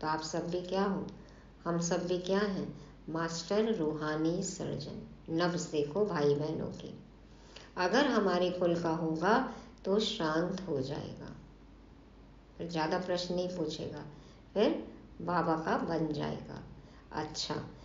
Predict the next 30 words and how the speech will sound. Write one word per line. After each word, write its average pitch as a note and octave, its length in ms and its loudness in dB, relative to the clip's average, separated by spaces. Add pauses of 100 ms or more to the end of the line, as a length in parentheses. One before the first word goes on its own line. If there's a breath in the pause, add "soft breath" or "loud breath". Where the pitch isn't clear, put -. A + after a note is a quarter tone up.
(280 loud breath)
मीठे G#3 300 6
मीठे G3 320 6
सिकीलदे E3 580 2
बच्चों D#3+ 380 -2
प्रति E3 420 2
माता D#3+ 320 0
पिता F3+ 360 0
बाप D3+ 300 0
दादा D3 240 -2
का F3 220 -2
याद E3 340 0 (140)
प्यार E3 300 0
और D#3 180 0
गुड D#3 200 -2
मॉर्निंग। E3 440 0 (520 loud breath)
रूहानी E3+ 460 4
बाप D#3+ 400 2
के G#3 180 4
रूहानी F3 420 4
बच्चों E3+ 380 2
को D#3 160 -4
नमस्ते। D3+ 720 0 (360 loud breath)
हम A3+ 260 4
रूहानी E3 460 2
बच्चों D#3 420 -2
के F3 240 0
रूहानी F3 520 2
बाप D#3 340 0
दादा D3 300 -2
को E3+ 260 0